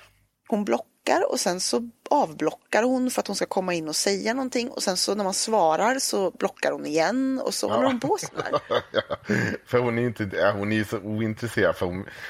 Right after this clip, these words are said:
Speaker 2: det, det, det förhåller ju inte, jag tror hon förstår ju att hon är ute och cyklar i många fall och,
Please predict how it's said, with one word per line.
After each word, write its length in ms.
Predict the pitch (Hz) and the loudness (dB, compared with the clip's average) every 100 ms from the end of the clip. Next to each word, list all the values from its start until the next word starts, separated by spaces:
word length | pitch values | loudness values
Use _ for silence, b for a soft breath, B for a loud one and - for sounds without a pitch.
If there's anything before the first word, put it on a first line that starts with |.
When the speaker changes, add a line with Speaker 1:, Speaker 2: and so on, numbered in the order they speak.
| B _ | B _
Speaker 2:
det, 180 | 98 | -2
det, 200 | 107 98 | 0 0
det 140 | 98 98 | 0 -2
förhåller 680 | - 123 - 127 131 101 82 | 0 0 2 2 2 2 0
ju 80 | |
inte, 140 | 80 87 | -2 0
jag 100 | 80 | 0
tror 120 | 101 | 0
hon 200 | 98 95 | 0 -2
förstår 840 | - - - - - 107 127 143 | -6 -10 -8 -8 -2 -2 2 0
ju 120 | 82 | 2
att 200 | 71 - | 0 0
hon 140 | 82 71 | -6 -6
är 40 | |
ute 320 | 76 67 _ 67 | -8 -10 _ -12
och 80 | |
cyklar 760 | - - 117 - _ - 143 87 | -10 -10 -10 -12 _ 0 2 2
i 40 | 73 | -2
många 320 | 69 76 69 | -6 -4 -4
fall 300 | - 69 69 | -2 -4 -4
och, 240 | 78 85 | 0 0